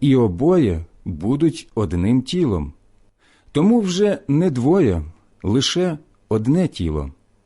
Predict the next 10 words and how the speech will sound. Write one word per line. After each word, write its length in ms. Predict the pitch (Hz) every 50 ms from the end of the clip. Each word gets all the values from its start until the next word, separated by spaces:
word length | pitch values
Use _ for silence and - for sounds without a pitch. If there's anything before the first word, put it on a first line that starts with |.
| _ _ _ _ _ _
Що, 440 | _ - - - - 139 160 143 120 - _ _
отже, 380 | 127 151 139 113 98 92 101 90
злучає 640 | 73 76 87 117 120 - - 160 185 214 208 160
Бог, 400 | 104 82 85 85 78 69 67 - _ _ _ _ _ _ _ 98
людина 540 | 101 101 113 104 87 101 143 196 208 196
хай 380 | - - 135 120 92 82 73 - _ _ _ -
не 300 | 117 107 120 135 143 147
розлучає». 720 | 160 151 143 156 165 165 - 190 165 131 101 85 76 67 - _ _ _ _ _ _ _ _ _ _ _ _ _ _ _ _ _ _ _ _ _ _ _ _ _ _ _ _ _ _ _ _ _ _ _ _ _ _ _ _ _ _ _ _ _ _ _ _ _ _ _ _ _ _ _ _ _ _ -
Удома 520 | 101 101 87 101 160 202 208 208 202 196
ж 200 | 180 170 175 208